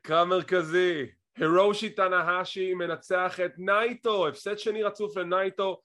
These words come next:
הוא מפסיד בסמול פקאג' שהוא מנסה ללכת על דסטינו, נייטו בהלם, אני עוד יותר בהלם, האם זה הסיפור של הוא מתחיל רצף הפסדים רק בשביל לעשות את הקאמבק ההירואי,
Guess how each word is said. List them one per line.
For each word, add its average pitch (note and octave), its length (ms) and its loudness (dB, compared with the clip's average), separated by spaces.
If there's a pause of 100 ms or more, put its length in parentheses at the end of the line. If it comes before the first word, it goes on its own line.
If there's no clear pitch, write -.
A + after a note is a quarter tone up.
(120)
הוא E3+ 140 -4
מפסיד G3 340 -6
בסמול F#3+ 420 0
פקאג' F#3+ 280 -2
שהוא F3 120 -4
מנסה F3+ 280 -2
ללכת F3+ 260 -2
על D#3+ 180 0
דסטינו, A#3+ 880 -2 (440)
נייטו E3+ 340 -4
בהלם, G3 600 2
אני A#2+ 260 -4
עוד C3+ 160 -2
יותר F3+ 240 0
בהלם, F3+ 540 4
האם D3+ 180 0
זה E3 200 -4
הסיפור E3+ 400 -6
של D#3+ 220 -4 (200)
הוא D3 140 -4
מתחיל E3 360 0
רצף E3+ 220 -2
הפסדים D3+ 360 -6
רק D#3 80 -2
בשביל D3+ 200 -8
לעשות E3 160 -12
את - 40 -14
הקאמבק E3 440 -2
ההירואי, C4 600 2